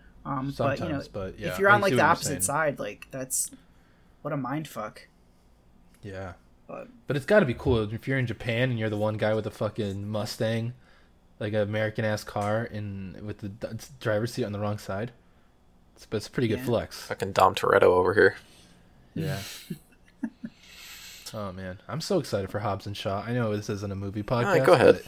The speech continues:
Speaker 2: but I cannot fucking wait
Speaker 1: Wow.
Speaker 2: for that fucking movie.
Speaker 1: I, I found out today, uh, give me one second, that it's called, i-, so in, in Japan, it's called
Speaker 3: Oh, yeah. I do wanna know
Speaker 1: fucking
Speaker 3: this.
Speaker 1: Wild Ride Super Combo.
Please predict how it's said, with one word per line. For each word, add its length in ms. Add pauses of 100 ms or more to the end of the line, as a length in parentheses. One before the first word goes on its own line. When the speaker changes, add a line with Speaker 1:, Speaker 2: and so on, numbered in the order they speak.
Speaker 2:
but 80 (580)
I 100
cannot 540 (240)
fucking 680 (420)
wait 180
Speaker 1:
Wow. 80
Speaker 2:
for 140
that 140
fucking 320
movie. 360 (720)
Speaker 1:
I, 480
I 120
found 320
out 180
today, 460 (380)
uh, 360
give 140
me 100
one 140
second, 400
that 120
it's 160
called, 680 (680)
i-, 320
so 160
in, 520 (260)
in 140
Japan, 540 (140)
it's 160
called 680
Speaker 3:
Oh, 140
yeah. 280 (160)
I 60
do 160
wanna 200
know 140
Speaker 1:
fucking 160
Speaker 3:
this. 280
Speaker 1:
Wild 420
Ride 420
Super 400
Combo. 720